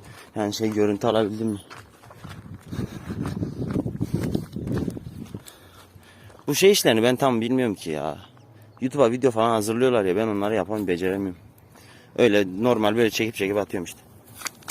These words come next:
Başka bir şey yapabildiğim yok. Paşa da eşinmeyi bilmiyor. <laughs> Paşa. <laughs> Sıpa ya. Arkadaşlar geçenki attığım video yine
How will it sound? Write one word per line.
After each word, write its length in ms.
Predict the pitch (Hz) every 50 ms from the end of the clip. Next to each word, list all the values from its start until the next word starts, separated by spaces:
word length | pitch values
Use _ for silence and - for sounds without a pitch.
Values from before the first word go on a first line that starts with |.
| - - - - - - - - - - - - - - - - - - - - - - - - - - - - - -
Başka 280 | 95 95 - - 117
bir 40 | 98
şey 120 | 85 104 107
yapabildiğim 460 | 98 95 98 92 90 87 95 95 95
yok. 100 | 90 90 - - - - 131 - - - - - - - - - - - - - - -
Paşa 260 | 107 101 98 120 123
da 80 | 104 104
eşinmeyi 400 | 104 95 101 104 101 98 107 110
bilmiyor. 300 | 101 104 90 87 87 92 - - - - - - -
<laughs> 40 | 123 104 104 - - - 139 143 - - - - - - -
Paşa. 360 | - 110 110 120 107 87 - - - - - - - - - 92 95
<laughs> 500 | - - - - - - - - - -
Sıpa 340 | - - - - - 101 87
ya. 120 | 87 82 85 87 - - - - - - - - - - - - - - - - - - - - - - - - - - - - - - - - - - - - - - - - - - - - -
Arkadaşlar 500 | - 107 117 135 170 170 180 - 143 131
geçenki 440 | 117 113 113 - 123 117 104 - -
attığım 340 | 143 120 - 135 139 143 139
video 320 | 139 135 127 131 127 131
yine 340 | 104 113 113 117 120 131